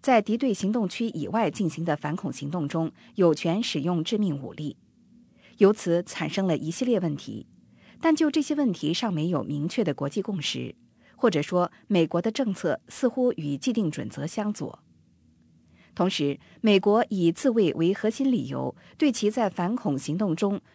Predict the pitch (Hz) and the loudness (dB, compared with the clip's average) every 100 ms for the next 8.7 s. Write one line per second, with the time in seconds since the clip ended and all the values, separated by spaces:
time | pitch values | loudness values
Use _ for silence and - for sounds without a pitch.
0 | - 269 220 208 160 - 147 185 165 269 | 2 4 4 2 0 -2 -2 0 0 2
1 | 240 170 147 82 202 - 170 139 151 180 | 2 0 -4 -4 -2 -2 -4 -4 -4 -4
2 | 147 - - _ _ _ _ - - 302 | -4 -8 -12 _ _ _ _ -18 0 2
3 | 247 220 226 285 277 226 247 147 - 208 | 4 2 0 0 2 2 4 2 2 2
4 | 185 269 202 143 143 196 151 131 - _ | 4 4 4 2 -2 -4 -4 -6 -8 _
5 | - 180 156 156 165 262 240 151 143 175 | -6 -2 -2 0 0 2 0 0 -4 -2
6 | 220 170 214 - - 151 156 180 143 226 | -2 0 2 2 0 -6 -4 -4 -2 -2
7 | 196 131 123 - 233 - 151 165 247 160 | -4 -4 -8 -2 -2 -2 -6 -2 0 0
8 | 151 - 165 143 - 104 104 | 0 -4 -6 -6 -6 -6 -10